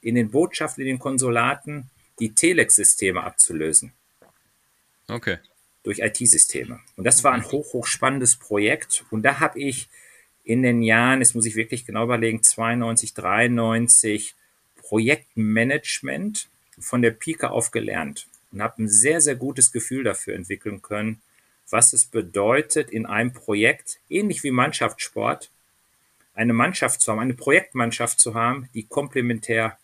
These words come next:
Speaker 1: aufgestellt ist, um dann letztendlich ein Projekt oder ein Spiel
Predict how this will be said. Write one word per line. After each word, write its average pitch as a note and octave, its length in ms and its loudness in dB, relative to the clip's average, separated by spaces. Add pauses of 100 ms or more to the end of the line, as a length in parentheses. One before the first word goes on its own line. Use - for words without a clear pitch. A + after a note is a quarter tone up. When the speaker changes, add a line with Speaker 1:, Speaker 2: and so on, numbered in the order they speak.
(280)
Speaker 1:
aufgestellt - 580 -4
ist, - 300 -2 (480)
um G2+ 140 -4
dann A#2 180 0
letztendlich B2+ 680 -2
ein A2 160 -2
Projekt B2+ 640 2
oder A#2 220 0
ein G#2+ 140 -2
Spiel C3+ 520 -6